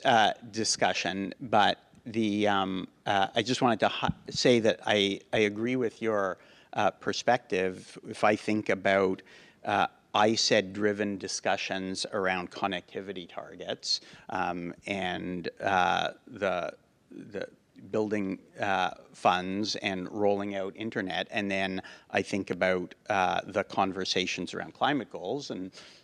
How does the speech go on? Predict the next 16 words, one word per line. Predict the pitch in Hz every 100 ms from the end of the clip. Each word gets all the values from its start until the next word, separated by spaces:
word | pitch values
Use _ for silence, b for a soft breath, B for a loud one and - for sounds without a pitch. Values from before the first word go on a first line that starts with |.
| _ -
resilience | 101 95 107 104 101 104
and | 92
adaptation, | 95 98 92 - 98 95 104 107
but, | 95 90 - -
uh, | - 95 92 -
reducing | 117 107 101 98 98 95 92
G | 101 95
H | 90 -
Gs. | - 123 92 107 113 - B B B
Uh, | 104 95
those | - 110
conversations | - 113 107 104 104 101 107 95 90
largely | 104 101 95 - 98
take | 98 92
place | - 92 90 - - b b b -
uh, | 101 92